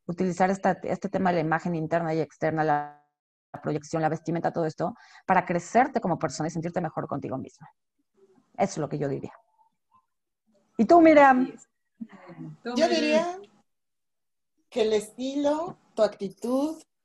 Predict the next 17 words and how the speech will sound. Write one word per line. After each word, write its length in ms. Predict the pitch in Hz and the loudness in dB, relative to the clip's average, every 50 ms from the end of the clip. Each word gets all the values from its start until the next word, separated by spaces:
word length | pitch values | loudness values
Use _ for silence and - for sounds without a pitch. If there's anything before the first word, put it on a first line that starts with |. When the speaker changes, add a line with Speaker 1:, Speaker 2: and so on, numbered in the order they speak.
| _ _ _ _ _ _ _ _ _ | _ _ _ _ _ _ _ _ _
Speaker 3:
tu 120 | - 208 208 | 0 4 6
audio 260 | 214 233 247 254 269 | 6 6 4 2 -2
y 80 | 262 254 | -4 -4
tu 100 | 233 196 | -6 -6
video 300 | 190 185 185 196 202 202 | -6 -4 -4 -4 -4 -4
tienen 300 | 208 190 190 190 190 190 | -4 -6 -6 -6 -10 -12
que 140 | - 151 - | -14 -18 -16
coincidir. 680 | - 165 165 156 147 - 143 139 139 156 208 294 - - _ _ _ _ _ _ _ _ _ _ _ - | -12 -12 -10 -10 -10 -10 -10 -8 -8 -8 -8 -10 -12 -16 _ _ _ _ _ _ _ _ _ _ _ -6
Y 60 | 208 | -4
diviértete 600 | 196 214 208 196 220 233 240 240 240 277 269 - 247 | -2 -2 0 0 2 2 2 0 0 -4 -6 -6 -4
en 80 | 220 | -2
la 100 | 185 170 | -2 -2
vida, 240 | 170 175 190 196 202 202 | -2 0 0 0 2 0
diviértete 560 | 202 190 190 196 202 202 196 247 233 - 214 | 0 0 0 -2 -2 -2 -4 -12 -10 -8 -8
haciendo 340 | 190 - 196 196 208 208 208 | -6 -6 -4 -2 -2 -2 -4
tu 80 | - 170 | -6 -10
imagen. 520 | 165 156 147 147 147 147 - 170 180 | -8 -6 -6 -6 -6 -6 -10 -10 -12